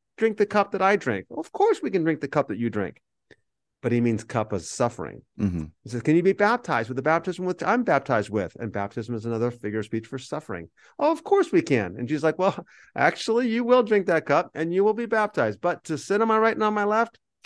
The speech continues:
Speaker 1: that's not mine to give."
Speaker 2: Hmm.
Speaker 1: Uh, and so we see this preview of the suffering that's coming along. And of course, the Luke twenty-two, I think we discussed that
Speaker 2: I, I was just gonna say that,
Speaker 1: in an
Speaker 2: Luke
Speaker 1: earlier
Speaker 2: twenty-two.
Speaker 1: podcast.
Speaker 2: Yeah.
Speaker 1: What's that?
Speaker 2: I was just gonna say Luke twenty-two, when he's in the, the garden praying,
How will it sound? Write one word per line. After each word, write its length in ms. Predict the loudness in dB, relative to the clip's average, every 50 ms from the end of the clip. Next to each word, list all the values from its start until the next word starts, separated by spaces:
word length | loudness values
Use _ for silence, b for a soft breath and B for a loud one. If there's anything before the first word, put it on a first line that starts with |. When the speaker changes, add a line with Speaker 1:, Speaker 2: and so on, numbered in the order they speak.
| -20 _ _ _ _ -6
Speaker 1:
that's 180 | -6 -6 -2
not 200 | 0 0 0 2
mine 220 | 0 0 0 0 0
to 80 | 0
give." 400 | -2 -4 -6 -8 -8 -14 -20 _ _ _ _ -8
Speaker 2:
Hmm. 100 | -8 -8 -8 -12 _ _ _ _ _ _ _ _ _ _
Speaker 1:
Uh, 140 | -10 -10 -10 -6
and 180 | -4 -4 -4 -2
so 140 | 0 0 2
we 140 | 2 2 0
see 160 | 0 0 -2
this 140 | -2 -2 -6
preview 520 | -4 -2 -2 -2 0 2 2 4 4 6
of 300 | 4 4 2 0 -4 -10 _ _ _ _
the 80 | -8 -8
suffering 500 | -8 -10 -4 0 0 0 0 0 0 2
that's 160 | 2 0 0
coming 280 | -2 -2 0 0 0 0
along. 280 | 0 2 2 2 2
And 60 | 0 -2
of 80 | -2
course, 200 | 0 0 0 0
the 80 | -2 -2
Luke 200 | -2 -2 -2 -2
twenty-two, 360 | -4 -4 -4 -2 -2 -2 -2
I 40 | -2
think 160 | -2 -4 -4
we 80 | -4 -6
discussed 400 | -6 -6 -6 -6 -6 -6 -4 -4
that 180 | -4 -4 0
Speaker 2:
I, 220 | 2 4 6 8 8
I 40 |
was 80 | 8 6
just 160 | 4 2 0
gonna 80 | 0 0
say 120 | 0 2 2
that, 100 | 2 0
Speaker 1:
in 60 | 0
an 40 | 0
Speaker 2:
Luke 80 | 2 2
Speaker 1:
earlier 180 | 2 2 2 2
Speaker 2:
twenty-two. 300 | 2 2 2 2 0 -2
Speaker 1:
podcast. 180 | -4 -6 -8 -14 _ _
Speaker 2:
Yeah. 140 | -4 -2 -2
Speaker 1:
What's 120 | -2 0 0
that? 200 | -2 -2 -2 -6 _ _ _ _ _ _ B B B 4
Speaker 2:
I 100 | 6 6
was 100 | 8 6
just 140 | 6 6
gonna 100 | 4 4
say 80 | 4 4
Luke 180 | 4 4 2 2
twenty-two, 380 | 0 -2 0 0 0 0 0
when 100 | 2 0
he's 120 | -2 -2 -2
in 80 | 0
the, 300 | 0 0 0 0 -2 -4
the 100 | -4 -2
garden 340 | 0 0 0 0 0 -4 -4
praying, 460 | -4 -2 -2 0 0 0 -2 -4 -6